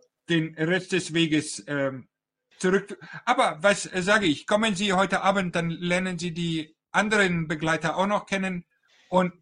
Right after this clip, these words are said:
äh, zum Essen, ähm, und dann können wir das besprechen. Dann erklären wir Ihnen auch den genauen, äh, äh,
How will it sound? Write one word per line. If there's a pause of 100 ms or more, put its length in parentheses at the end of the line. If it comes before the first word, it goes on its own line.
(160)
äh,
zum
Essen, (180)
ähm, (1400)
und
dann
können
wir
das
besprechen.
Dann
erklären
wir
Ihnen
auch
den
genauen, (800)
äh,
äh,